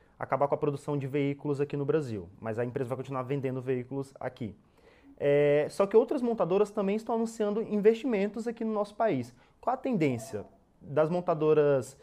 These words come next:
é, tirarem algumas fábricas ou apenas uma mudança de uma única empresa? Como o senhor vê isso?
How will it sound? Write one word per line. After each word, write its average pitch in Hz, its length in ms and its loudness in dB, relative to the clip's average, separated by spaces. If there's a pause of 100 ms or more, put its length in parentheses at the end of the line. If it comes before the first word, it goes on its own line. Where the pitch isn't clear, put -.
(300)
é, 131 200 2
tirarem 151 360 0
algumas 139 260 -4
fábricas 202 1120 2
ou 165 160 4
apenas 175 380 0
uma 180 280 -4
mudança 151 640 0
de 135 80 -6
uma 147 100 0
única 151 200 -4
empresa? 110 560 -4
Como 175 140 -6
o - 20 -8
senhor 165 160 -4
vê 139 140 0
isso? - 320 -8